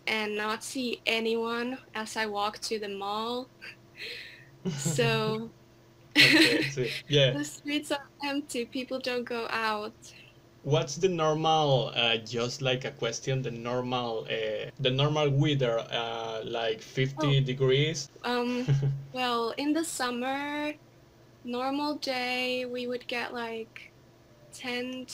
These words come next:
Speaker 1: to twenty-five degrees. And during winter, um, I can actually check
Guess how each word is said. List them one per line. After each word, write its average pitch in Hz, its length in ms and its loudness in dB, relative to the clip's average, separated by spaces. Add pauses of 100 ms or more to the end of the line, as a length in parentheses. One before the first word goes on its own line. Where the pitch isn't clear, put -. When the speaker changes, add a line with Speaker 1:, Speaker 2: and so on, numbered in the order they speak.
Speaker 1:
to 240 560 -2 (240)
twenty-five 226 840 -6
degrees. 294 960 -8 (840)
And 254 400 -4
during 269 320 -2
winter, 254 840 -4
um, 226 520 -6 (760)
I 262 120 0
can 269 140 -6
actually 285 440 -6
check 220 440 -4